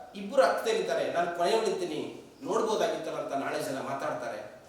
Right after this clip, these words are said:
ನಾಳೆ ಸೇರೋರು ಬರ್ತಾರೆ, ಸೇರದೇ ಇರೋರು ಬರ್ತಾರೆ, ಬೇಕಾಗಿರೋರು ಬರ್ತಾರೆ, ಬೇಡವಾಗಿರೋರು ಬರ್ತಾರೆ, ನಮ್ಮ ಮರ್ಯಾದೆ ಹೋಗುತ್ತೆ ಅಂತ ಆಕೆನೂ ಕೂಡ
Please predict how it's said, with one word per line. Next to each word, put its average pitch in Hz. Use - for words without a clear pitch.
ನಾಳೆ 143
ಸೇರೋರು 196
ಬರ್ತಾರೆ, -
ಸೇರದೇ 185
ಇರೋರು 175
ಬರ್ತಾರೆ, -
ಬೇಕಾಗಿರೋರು 190
ಬರ್ತಾರೆ, 170
ಬೇಡವಾಗಿರೋರು 160
ಬರ್ತಾರೆ, 135
ನಮ್ಮ 135
ಮರ್ಯಾದೆ 170
ಹೋಗುತ್ತೆ 156
ಅಂತ 180
ಆಕೆನೂ -
ಕೂಡ 180